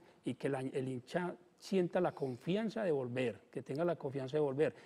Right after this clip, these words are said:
Y no solamente le, le, es hablar del hincha nacional,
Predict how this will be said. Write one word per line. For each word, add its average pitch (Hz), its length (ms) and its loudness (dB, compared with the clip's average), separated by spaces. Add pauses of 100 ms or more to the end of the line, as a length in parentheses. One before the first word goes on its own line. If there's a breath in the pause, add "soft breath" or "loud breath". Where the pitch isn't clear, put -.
Y 143 80 4
no 143 100 4
solamente 196 480 2
le, 156 240 6
le, 139 200 0
es 131 100 -2
hablar 139 280 0
del 131 280 -2
hincha 131 280 -4
nacional, 127 480 -2